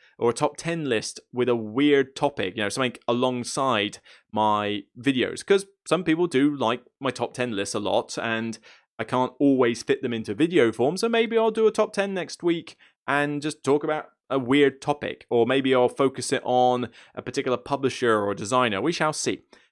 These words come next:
But until then, I'm going to head off. So thank you for listening. Thank you for subscribing to me on YouTube. If you haven't already, please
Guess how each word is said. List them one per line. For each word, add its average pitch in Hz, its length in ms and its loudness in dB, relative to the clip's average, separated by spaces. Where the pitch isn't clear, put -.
But 131 100 4
until 214 280 4
then, 185 320 2
I'm 156 380 0
going 147 240 2
to 123 60 -8
head 123 200 0
off. 240 180 2
So 123 440 2
thank 190 240 -4
you 185 80 -10
for 156 100 -4
listening. 175 520 0
Thank 151 260 -4
you 147 180 2
for 143 400 4
subscribing 143 680 2
to 135 180 0
me 131 160 2
on 113 220 -2
YouTube. 135 460 -2
If 131 160 -2
you 117 80 -2
haven't 123 220 0
already, 131 460 0
please 117 300 -8